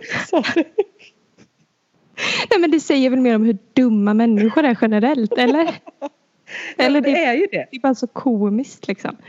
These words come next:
Speaker 1: Ja, men det är ju allt det här det handlar om. Vi är ju
Speaker 2: Mm.
Speaker 1: dumma i huvudet. Ja, vi vet ju att vi, det är bättre för oss att, eh,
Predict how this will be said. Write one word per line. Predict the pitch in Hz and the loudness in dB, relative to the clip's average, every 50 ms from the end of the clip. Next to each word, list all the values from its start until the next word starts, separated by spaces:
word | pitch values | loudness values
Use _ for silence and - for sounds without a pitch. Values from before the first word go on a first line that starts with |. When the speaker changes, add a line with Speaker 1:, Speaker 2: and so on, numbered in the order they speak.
| - - - - - - | -20 -20 -18 -16 -12 -8
Speaker 1:
Ja, | 262 262 | -8 -8
men | 269 262 | -6 -4
det | 269 277 247 247 | -4 -2 -2 0
är | 262 254 | 0 0
ju | 285 302 | 0 0
allt | 285 269 240 - | 0 -2 -2 -2
det | 240 | -2
här | 220 190 | -2 0
det | 214 | 0
handlar | 226 254 233 226 208 214 | 0 0 0 2 0 0
om. | 240 233 202 202 | 0 0 -2 0
Vi | 208 233 - | 0 0 0
är | - 226 214 202 190 190 | 0 0 0 2 0 0
ju | 202 | 2
Speaker 2:
Mm. | 208 214 | 0 0
Speaker 1:
dumma | 202 247 240 220 214 185 175 180 185 | 0 0 0 0 0 0 0 0 0
i | 208 | 0
huvudet. | 226 226 202 165 190 226 254 - - 202 | 0 0 0 0 0 0 0 0 0 0
Ja, | 220 226 233 | 2 2 2
vi | 202 202 240 247 | 2 0 0 0
vet | 214 220 240 190 170 170 175 - - - 247 | 0 0 0 0 0 -2 -2 -6 -6 -2 0
ju | 277 330 - | 0 0 0
att | 294 277 254 - | 0 -2 -2 0
vi, | 247 277 269 - - - _ - | 0 0 0 -2 -4 -10 _ -4
det | 226 220 254 | 0 2 2
är | 254 247 | 2 2
bättre | 247 240 214 - - - 196 190 | 2 0 -2 -2 -2 -2 -2 0
för | - 214 190 175 170 | 2 0 0 2 2
oss | 165 175 180 - | 0 0 -2 -2
att, | - - 185 - _ - - - - - - - - - - - _ _ - | -4 -4 -4 -4 _ -14 -20 -20 -20 -20 -20 -20 -20 -20 -20 -20 _ _ -2
eh, | 220 208 196 190 | 0 2 2 2